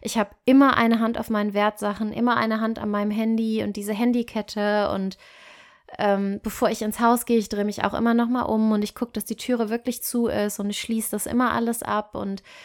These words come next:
das ist halt, also Sicherheit ist für mich echt ein Thema, das ich, seitdem ich hier wohne, noch mal viel, viel mehr zu schätzen weiß.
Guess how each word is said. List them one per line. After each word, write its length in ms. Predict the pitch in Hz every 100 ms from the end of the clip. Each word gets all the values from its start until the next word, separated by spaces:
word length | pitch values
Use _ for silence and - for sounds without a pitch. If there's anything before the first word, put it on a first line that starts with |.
| - -
das 160 | 214 220
ist 140 | 220
halt, 160 | 233 214
also 200 | 196 202
Sicherheit 500 | 214 233 226 214 202
ist 100 | -
für 100 | 208
mich 280 | 208 214 220
echt 200 | 208 -
ein 100 | 208
Thema, 540 | 233 233 240 247 254 - - - _
das 220 | - 208 -
ich, 160 | 214
seitdem 340 | - 214 214 214
ich 80 | -
hier 240 | 240 233
wohne, 240 | 240 240
noch 160 | 214 202
mal 120 | 208
viel, 360 | 202 - 240 240
viel 240 | 233 220
mehr 200 | 208 202
zu 100 | 190
schätzen 460 | 196 - 190 - 185
weiß. 500 | 175 175 180 - -